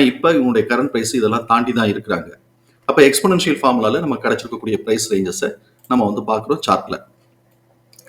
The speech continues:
சார்ட்ல நம்ம இங்க எடுத்திருக்கிறது பி பி ஜோன்ல இருந்து ஆர் டூ வரைக்கும் எடுத்திருக்கிறோம். நான் பி பி வரைக்கும் எடுத்திருக்கலாம், ஆனா பி பி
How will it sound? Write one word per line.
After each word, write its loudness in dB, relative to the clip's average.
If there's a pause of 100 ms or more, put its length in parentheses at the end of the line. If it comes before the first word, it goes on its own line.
(380)
சார்ட்ல 8
நம்ம 6
இங்க 4
எடுத்திருக்கிறது 2 (720)
பி 6 (100)
பி 0 (120)
ஜோன்ல 4
இருந்து 0 (160)
ஆர் 0
டூ 0
வரைக்கும் 2
எடுத்திருக்கிறோம். -8 (600)
நான் 2
பி 0
பி 0
வரைக்கும் 4
எடுத்திருக்கலாம், -2
ஆனா -2
பி -4
பி -6